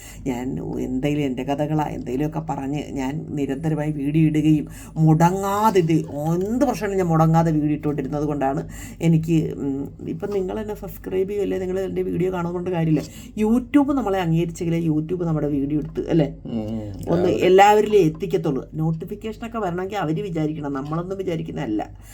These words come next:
Speaker 1: അപ്പം നമ്മൾ അവരോട് കൃത്യമായി വീഡിയോ ഇട്ട് കൊടുത്തെങ്കിൽ മാത്രമേ നമ്മൾ രക്ഷപ്പെടത്തുള്ളൂ. അപ്പോൾ,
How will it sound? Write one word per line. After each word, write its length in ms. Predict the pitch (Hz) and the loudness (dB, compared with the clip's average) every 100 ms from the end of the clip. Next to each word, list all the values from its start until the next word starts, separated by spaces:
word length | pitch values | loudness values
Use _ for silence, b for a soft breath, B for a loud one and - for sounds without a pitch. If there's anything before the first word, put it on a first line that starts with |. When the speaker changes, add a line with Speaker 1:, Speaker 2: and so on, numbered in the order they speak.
| B B | B B
Speaker 1:
അപ്പം 160 | 147 196 185 | -2 0 0
നമ്മൾ 260 | 156 175 233 | 2 2 0
അവരോട് 260 | 214 208 208 196 | 0 0 -2 -4
കൃത്യമായി 460 | 165 190 190 208 208 | -2 0 0 0 -2
വീഡിയോ 180 | 190 220 | -2 -2
ഇട്ട് 100 | 214 | 0
കൊടുത്തെങ്കിൽ 340 | 196 190 185 190 175 | 0 0 -2 -2 -2
മാത്രമേ 360 | 170 170 180 202 | -2 -2 0 0
നമ്മൾ 160 | 175 160 156 | 2 2 2
രക്ഷപ്പെടത്തുള്ളൂ. 540 | 160 170 151 - 87 - - - - - - - - - - - | 0 -2 -2 -4 -8 -10 -16 -20 -18 -18 -18 -20 -20 -20 -14 -8
അപ്പോൾ, 160 | 156 | -4